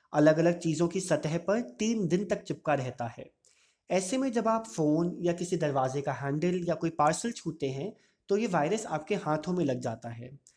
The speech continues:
और जब आप उन्हीं हाथों से अपने मुंह को छूते हैं, तो आप बीमार पड़ सकते हैं।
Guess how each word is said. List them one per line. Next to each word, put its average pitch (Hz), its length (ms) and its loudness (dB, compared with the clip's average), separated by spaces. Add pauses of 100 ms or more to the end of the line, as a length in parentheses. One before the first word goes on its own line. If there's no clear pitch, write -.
(400)
और 147 340 2
जब 160 180 2
आप 175 320 -2
उन्हीं 233 260 2
हाथों 160 320 0
से 156 220 -4
अपने 202 320 -4
मुंह 185 220 2
को 247 120 0
छूते 147 360 -2
हैं, 190 300 -6
तो 190 100 2
आप 180 140 6
बीमार 143 320 0
पड़ 147 140 -4
सकते - 340 -10
हैं। 131 300 -10